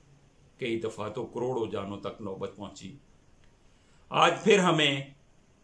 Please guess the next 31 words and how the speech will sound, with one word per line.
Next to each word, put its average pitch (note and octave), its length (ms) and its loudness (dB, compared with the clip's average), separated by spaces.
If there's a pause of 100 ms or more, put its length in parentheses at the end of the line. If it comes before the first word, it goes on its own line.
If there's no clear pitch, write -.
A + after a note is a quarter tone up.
(200)
वायरस D#3+ 440 6
की D#3 160 0
सबसे D#3 500 0 (340)
मोहल्लक C#3+ 640 4
किस्म C3 440 -2 (1040)
सार्स D#3+ 520 6
की C#3+ 160 0
शक्ल C#3 400 2
के B2 340 0
जरसूमे B2+ 540 -2
से A2+ 140 -4
मुकाबला A#2 480 -2
दरपेश A2+ 560 -6
है, - 120 -16 (1300)
जो D3+ 240 4
दो D#3+ 200 8
हज़ार D3 260 6
तीन D#3+ 200 2
में D3+ 200 2
भी C#3+ 140 4
अपनी C3+ 260 2
हलाकत B2 420 2
खेजी C3+ 300 -2
दिखा B2+ 320 0
चुका A#2+ 280 -2
है। G2 160 -10 (1900)
अब C3 200 -2
यह D3 120 6
नई E3 200 6
शक्ल D3+ 340 2
में D3+ 420 0